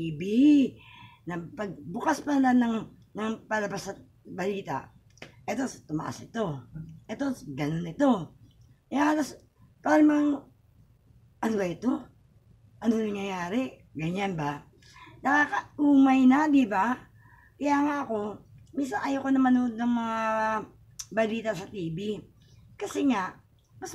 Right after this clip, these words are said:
marami pa yung negatibo na ibinabalita kaysa positibo ang binabalita. Di ba? Dapat may balanse. Baga sa, sa nagiinuman, eh, pag uminom ka,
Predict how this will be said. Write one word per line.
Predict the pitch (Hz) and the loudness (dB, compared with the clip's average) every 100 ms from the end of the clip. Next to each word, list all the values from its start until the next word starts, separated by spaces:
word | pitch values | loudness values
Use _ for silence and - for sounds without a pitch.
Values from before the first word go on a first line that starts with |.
| 453 | -4
marami | 330 320 311 262 | 4 4 4 0
pa | |
yung | 302 294 285 | 0 4 4
negatibo | 262 262 254 254 214 | 4 0 0 0 2
na | 240 247 | 2 2
ibinabalita | 247 226 226 220 214 208 180 185 | 2 -2 -2 -4 -4 -6 -6 -8
kaysa | 233 254 - | -6 -10 -10
positibo | 247 - 240 247 202 | -12 -12 -6 -6 -4
ang | 220 214 | -6 -6
binabalita. | 202 190 180 180 165 202 226 226 - - - - - _ _ _ | -6 -6 -6 -10 -10 -6 -6 -6 -12 -20 -20 -20 -20 _ _ _
Di | 226 | -6
ba? | 220 220 277 - - _ - - - _ - - - | -2 2 2 -2 -20 _ -16 -16 -18 _ -20 -20 -4
Dapat | 453 453 302 285 302 - | -2 -2 -4 -4 -10 -12
may | 349 | -8
balanse. | 285 277 262 240 190 151 196 185 170 - _ _ _ _ - - - - | -6 -2 0 0 -4 -6 -6 -8 -10 -16 _ _ _ _ -20 -20 -20 -8
Baga | 220 214 220 | -6 -4 -4
sa, | 233 220 220 220 220 220 220 208 - - - - | -2 0 2 2 4 4 2 0 -8 -20 -20 -20
sa | - 214 226 226 226 226 | -6 -4 -2 -4 -4 -6
nagiinuman, | 220 208 240 269 294 339 302 247 262 - - _ _ _ _ _ | -6 -6 0 4 4 6 6 6 4 0 -12 _ _ _ _ _
eh, | 226 233 | -8 -8
pag | - 226 - | -6 -10 -8
uminom | 220 240 269 294 | 0 4 4 2
ka, | 269 220 214 202 | 0 0 0 -4